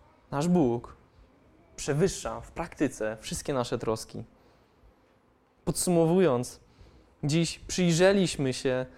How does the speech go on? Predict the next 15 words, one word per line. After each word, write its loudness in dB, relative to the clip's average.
fragmentowi 0
z -10
Księgi 0
Izajasza 4
osiem, 2
jedenaście 0
do 4
trzynaście. -2
Mogliśmy -2
dziś -2
zobaczyć, 0
że 0
warto 0
uważnie 4
słuchać. -4